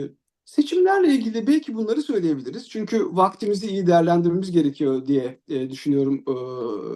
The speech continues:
e, kıymetli Cemal Beyciğim. Türkiye ile ilgili ilişkilere, e, azıcık bakar isek, Türkiye ile ilgili, ilgili ilişkiler,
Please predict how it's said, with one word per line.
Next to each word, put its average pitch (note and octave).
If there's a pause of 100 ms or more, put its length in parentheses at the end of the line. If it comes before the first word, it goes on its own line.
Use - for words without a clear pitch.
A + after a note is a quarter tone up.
(440)
e, -
kıymetli C#3
Cemal C3
Beyciğim. F3 (340)
Türkiye D#4+
ile A#3+
ilgili G#3
ilişkilere, F#3+ (360)
e, D3
azıcık F3+ (180)
bakar D#3
isek, A3+ (280)
Türkiye F4+
ile A#3
ilgili, F#3
ilgili F3+
ilişkiler, F3